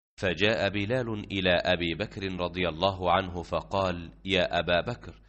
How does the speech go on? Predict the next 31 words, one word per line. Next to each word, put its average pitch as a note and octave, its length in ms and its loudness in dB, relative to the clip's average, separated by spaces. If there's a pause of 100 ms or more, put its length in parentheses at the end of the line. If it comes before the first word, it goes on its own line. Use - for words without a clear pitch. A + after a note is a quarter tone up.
(320)
إن G2+ 160 0
رسول F#2+ 460 0
الله G2 460 2
صلى F#2 320 -2
الله F2+ 480 0
عليه E2+ 440 2
وسلم F2+ 600 -2
قد E2+ 300 -4
حبس G2 500 -8 (280)
وقد F2 360 0
حانت G2+ 460 -4
الصلاة، G#2+ 500 -4 (380)
فهل F#2 400 0
لك G#2+ 200 -2
أن F#2 280 -2
تؤم G#2 400 -4
الناس؟" F2+ 600 -4 (160)
قال: F2+ 360 2
"نعم، F2+ 480 -4
إن G2+ 160 -4
شئت." - 420 -10 (400)
فأقام G2 640 2
بلال، G2 600 -2 (220)
وتقدم G2 720 0
أبو F2+ 440 0
بكر F#2+ 460 -6
رضي F2+ 280 0
الله F2 460 0
عنه F2+ 340 -4
فكبر F#2 720 -2
للناس، F#2 440 -4